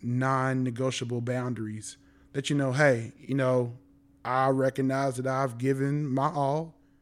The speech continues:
and that it wasn't enough and it wasn't appreciated. So it's time for me to go. And there's nothing wrong with that. At the end of the day, there's nothing wrong with recognizing that,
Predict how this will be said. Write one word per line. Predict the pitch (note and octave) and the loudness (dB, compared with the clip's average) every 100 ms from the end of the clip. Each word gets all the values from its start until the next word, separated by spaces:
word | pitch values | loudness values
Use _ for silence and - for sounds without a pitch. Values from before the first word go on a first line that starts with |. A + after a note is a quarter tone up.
| _ _ _ _ | _ _ _ _
and | - B2 | -8 -6
that | B2 | -4
it | A#2+ - | -6 -8
wasn't | A#2+ A2+ B2 | -6 -4 -4
enough | A#2+ A#2+ A#2 - | -4 -6 -8 -12
and | A#2+ B2 A#2+ A#2 A2+ - | -10 -8 -6 -8 -10 -10
it | A#2 | -8
wasn't | A#2+ A2+ G2+ | -6 -8 -10
appreciated. | - C3 B2 - G#2 G#2+ G#2 - _ _ _ _ | -8 -6 -6 -6 -6 -6 -8 -12 _ _ _ _
So | - - C3+ B2 A#2 A2 _ _ _ _ _ _ _ _ _ _ - | -8 -2 0 -2 -4 -8 _ _ _ _ _ _ _ _ _ _ -16
it's | A#2+ - | -12 -4
time | D3 D3 | -4 -4
for | D3 | -4
me | C#3+ | -6
to | |
go. | C3 C#3+ C#3+ - - _ _ _ _ _ _ _ _ _ _ _ _ _ _ _ _ _ _ _ _ _ _ _ _ _ _ _ _ _ _ _ _ _ - - | -6 -8 -10 -14 -18 _ _ _ _ _ _ _ _ _ _ _ _ _ _ _ _ _ _ _ _ _ _ _ _ _ _ _ _ _ _ _ _ _ -16 -2
And | C#3+ | 2
there's | F3+ F3+ | 2 2
nothing | F#3+ F3 | -2 -2
wrong | D3+ F3 F#3+ | 0 0 0
with | C3+ | -2
that. | F#2 F2 - _ _ - _ _ _ _ _ _ _ _ _ _ _ _ | -6 -10 -12 _ _ -20 _ _ _ _ _ _ _ _ _ _ _ _
At | C#3+ D3 | -6 -4
the | C3 | -4
end | C#3 E3+ | -2 -2
of | D3+ | -2
the | |
day, | C#3 | -2
there's | C3 C3+ | -2 -2
nothing | D3+ - D3+ | -4 -4 -4
wrong | C3+ C3+ C3 | -2 -2 -2
with | B2+ | -2
recognizing | C3 C3 B2+ B2+ B2+ A#2+ A#2+ | -4 -4 -4 -4 -4 -4 -4
that, | B2 | -4